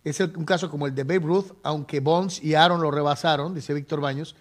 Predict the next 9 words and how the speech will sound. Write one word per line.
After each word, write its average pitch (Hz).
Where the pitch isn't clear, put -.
"el 143
referente 151
del 147
béisbol 147
es 143
el 143
Bambino". 120
Fíjate 180
que -